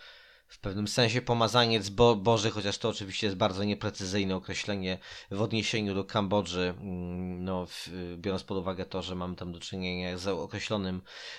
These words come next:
rodzajem buddyzmu i tak dalej, to określenie pomazaniec Boży nie jest na miejscu, ale takie, że pomocniczo go używam.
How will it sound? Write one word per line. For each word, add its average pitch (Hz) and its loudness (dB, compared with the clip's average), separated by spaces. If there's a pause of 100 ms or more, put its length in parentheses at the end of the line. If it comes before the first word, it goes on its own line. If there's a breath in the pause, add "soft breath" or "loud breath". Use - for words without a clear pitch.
rodzajem 110 6
buddyzmu 117 6
i 113 2
tak 110 0
dalej, 107 6
to 113 0
określenie 107 0
pomazaniec 107 4
Boży 98 0
nie 104 2
jest 95 -2
na 101 0
miejscu, 104 0
ale 92 2
takie, 90 -6 (120)
że 95 -6
pomocniczo 98 -2
go 87 -4
używam. 87 -4